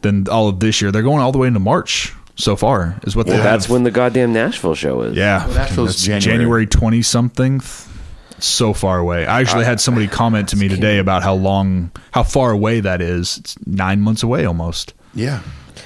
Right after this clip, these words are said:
Speaker 1: Or
Speaker 3: Well,
Speaker 1: ten,
Speaker 3: if you, if you're,
Speaker 1: eleven.
Speaker 3: if you're going
Speaker 1: Sorry,
Speaker 3: to a March
Speaker 1: numbers.
Speaker 3: show in two thousand nineteen, it's March first as we're recording this.
Speaker 1: Yeah.
Speaker 2: Well, I'll tell you what. Thank God this fucking Metal Up Your podcast exists so we can all get our Monday fixes on Metallica while we await the slow
Speaker 1: <laughs>
Speaker 2: death of the next show.
Speaker 3: Yep.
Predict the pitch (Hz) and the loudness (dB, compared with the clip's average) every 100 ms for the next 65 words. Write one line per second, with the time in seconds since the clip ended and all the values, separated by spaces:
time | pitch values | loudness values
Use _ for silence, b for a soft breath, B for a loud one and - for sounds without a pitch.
0 | B - 127 143 147 120 123 139 104 92 | B -2 2 4 4 4 4 4 2 0
1 | 151 156 175 156 107 95 110 95 92 117 | 0 0 2 2 2 2 2 2 2 2
2 | 107 98 113 113 107 107 104 135 123 104 | 2 0 -2 -2 0 -2 -4 -4 -2 -2
3 | 95 b b b 120 135 139 139 - 135 | -6 b b b -8 -4 -4 -4 -4 -2
4 | 127 - - 110 98 101 90 85 120 92 | -2 -4 -6 -4 0 0 -2 -2 -2 -2
5 | 80 - - - - 92 85 101 127 127 | -6 -10 -12 -12 -8 -4 -2 2 2 4
6 | 104 123 127 123 131 98 110 107 107 110 | 2 2 4 4 4 2 0 2 2 2
7 | 98 92 - - 90 95 92 85 95 92 | 2 -2 -4 -8 -6 -4 -4 -2 -2 -2
8 | 80 - 90 - 85 76 67 - 73 - | -6 -6 -6 -4 -6 -6 -12 -8 -8 -6
9 | 80 85 82 82 82 80 76 82 85 78 | -6 -4 -2 -2 0 -2 -2 -2 0 -2
10 | - 92 - 80 76 73 92 95 101 80 | -2 -6 -4 -6 -6 -4 -2 -2 -2 -2
11 | 80 73 95 95 92 87 90 107 104 123 | -2 0 0 2 2 2 2 0 0 -2
12 | - 131 127 101 151 147 135 - B 135 | 2 4 4 4 4 4 0 -8 B -4
13 | - 127 135 139 147 - - - 160 156 | 0 2 2 2 0 -4 -4 0 4 4
14 | 120 80 85 107 165 | 4 2 0 0 0